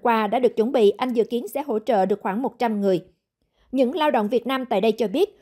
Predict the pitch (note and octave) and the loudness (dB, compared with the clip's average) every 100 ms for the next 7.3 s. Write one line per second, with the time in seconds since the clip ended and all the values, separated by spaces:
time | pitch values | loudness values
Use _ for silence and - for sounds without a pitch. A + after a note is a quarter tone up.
0 | _ C4 - F4+ G#4+ A#4 - A#3+ - G#3+ | _ 0 2 2 0 -2 -2 -2 -2 -2
1 | A3+ C4+ D4 E4+ D#4 C#4+ B3 G#3 C4+ F#4+ | -2 -6 -6 -6 -6 -4 -4 -4 -4 -2
2 | F#3+ F#3+ F#3+ B3 A3 G3 G#3+ G3+ A#3 E4+ | 0 0 2 0 0 -2 -4 -2 -4 -2
3 | A3+ - _ A#3 C4 B3 C4 C#4 A3 D#4 | -4 -6 _ 0 2 2 0 0 -2 -4
4 | B4 _ A#3 G3 G#3+ G#3+ - _ _ _ | -8 _ -2 0 0 -2 -6 _ _ _
5 | - B3 A#3+ C4+ B3+ G#3+ - C4 - - | -2 0 2 4 4 4 -2 -4 -4 -2
6 | A#3+ - A3+ G#3+ G#3 F4 A#3+ C#4 G3+ G3 | -4 -4 -6 -4 -4 -2 -2 0 0 0
7 | G3 F#3+ A#3+ | 0 2 2